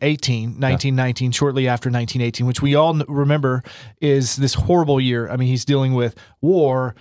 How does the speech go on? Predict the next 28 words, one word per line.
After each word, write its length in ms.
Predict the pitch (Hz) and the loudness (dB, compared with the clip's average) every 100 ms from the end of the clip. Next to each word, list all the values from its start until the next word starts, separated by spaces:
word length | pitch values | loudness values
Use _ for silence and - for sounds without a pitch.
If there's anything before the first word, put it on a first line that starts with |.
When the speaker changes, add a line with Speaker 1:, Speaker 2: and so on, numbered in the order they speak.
| _ | _
Speaker 1:
the 60 | 123 | -10
Spanish 380 | - 139 127 - | -2 -2 -2 -2
flu, 460 | 170 165 143 135 | 0 2 2 0
Speaker 2:
Mm-hmm. 280 | 101 92 92 87 - | -4 -6 -6 -6 0
Speaker 1:
all 280 | 165 185 | 2 4
of 80 | 180 | 4
this 160 | 165 151 | 2 2
stuff 200 | 160 135 | 2 2
is 140 | 135 | 0
coming 240 | 147 139 139 | 0 2 2
on. 300 | 135 139 - - - | 2 0 -2 -10 0
Well, 180 | 147 147 | 2 2
the 260 | 147 143 | 2 2
Saint 220 | 135 165 | 2 -2
Mary's 240 | 165 156 135 | 0 0 0
Industrial 580 | 135 135 131 - 143 127 | 0 0 -2 0 0 0
School, 580 | - - 127 127 151 - - - | -2 -2 -2 -2 -4 -10 -20 -18
there 160 | - 143 | -4 0
was 140 | 143 | 2
a 80 | 135 | 0
fire 680 | - - 196 190 127 123 110 | -2 0 2 4 2 -2 -4
that 360 | 131 131 82 90 | -2 -2 -4 -6
left 540 | 143 139 139 - - - | 0 2 0 -2 -10 -4
much 380 | 123 139 151 - | 0 0 0 0
of 100 | 135 | -2
it 80 | 123 | -2
destroyed. 720 | 120 - - 127 123 101 107 - - | -4 -6 -2 -2 -2 -4 -10 -14 -12
Speaker 2:
Okay. 220 | - 104 | -4 -4